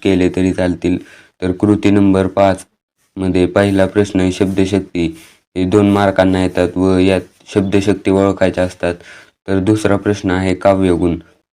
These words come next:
हाही दोन मार्काला प्रश्न येतो व यात पण काव्यगुण ओळखायचा असतो. तर तिसरा प्रश्न आहे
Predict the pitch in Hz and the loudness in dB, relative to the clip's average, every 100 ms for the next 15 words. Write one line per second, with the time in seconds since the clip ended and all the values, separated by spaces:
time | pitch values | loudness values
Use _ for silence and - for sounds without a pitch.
0 | _ 95 104 110 101 104 104 101 98 95 | _ 0 2 2 2 2 2 0 0 0
1 | 92 98 95 95 92 87 90 92 - _ | -2 -4 -4 0 0 0 -2 -2 -8 _
2 | - 90 95 98 92 _ 92 92 85 - | -8 0 2 0 -2 _ -2 -2 -2 -8
3 | _ _ _ _ 101 98 98 92 98 92 | _ _ _ _ 2 4 4 4 4 2
4 | - 101 98 92 87 90 92 - 87 87 | 0 -4 0 -2 2 0 -2 -6 -8 -8
5 | _ _ _ - 95 92 107 107 98 95 | _ _ _ -6 -4 -2 -2 -2 -2 -2
6 | 101 101 90 92 | -2 -4 -4 -2